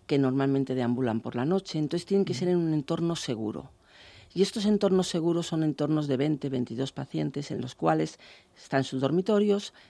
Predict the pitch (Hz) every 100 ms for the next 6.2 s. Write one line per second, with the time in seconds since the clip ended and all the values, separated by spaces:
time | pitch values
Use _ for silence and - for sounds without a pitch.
0 | _ 127 123 127 135 165 180 202 190 202
1 | 202 - _ - 127 131 - - 143 180
2 | 214 208 208 - - _ _ - 139 135
3 | 131 - _ - - 143 139 - 190 180
4 | - 147 139 165 156 - - 143 139 156
5 | 160 147 139 170 151 151 - - 156 147
6 | 131 -